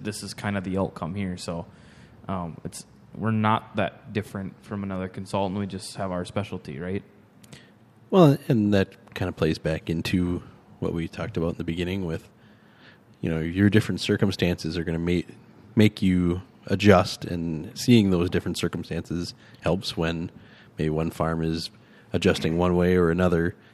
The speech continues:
Speaker 2: that you can say, "Okay, well, the alternative to this is," you know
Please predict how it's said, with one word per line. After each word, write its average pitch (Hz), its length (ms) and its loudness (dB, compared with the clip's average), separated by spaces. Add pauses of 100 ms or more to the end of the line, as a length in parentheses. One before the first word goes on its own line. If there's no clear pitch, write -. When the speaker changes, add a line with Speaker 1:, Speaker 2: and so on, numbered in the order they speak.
(140)
Speaker 2:
that - 180 -4
you 95 80 2
can 85 400 -4 (680)
say, 110 240 6
"Okay, 90 240 4
well, 82 320 2 (180)
the 98 180 -2
alternative 95 760 4
to 90 120 -2
this 82 340 -4
is," 82 520 -6 (1300)
you 80 120 -2
know 78 160 -8